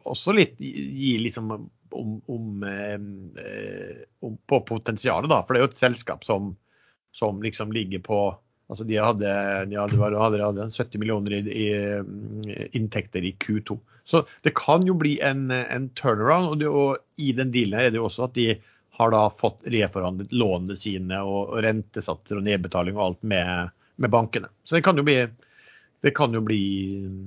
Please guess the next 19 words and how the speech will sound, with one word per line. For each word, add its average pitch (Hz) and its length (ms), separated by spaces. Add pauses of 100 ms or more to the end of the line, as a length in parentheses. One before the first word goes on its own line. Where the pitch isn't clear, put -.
(360)
bli 151 100
spennende. 113 520 (180)
Og 143 100
de, 165 160
de 185 160
aksjene, 139 360
de 160 120
får 143 240
vi 127 120 (760)
i 117 80 (520)
slutten - 420
av 104 60
måneden, 101 500
hvis 98 240
jeg 90 160
ikke 90 180
tok - 220
helt 90 160
feil. 95 220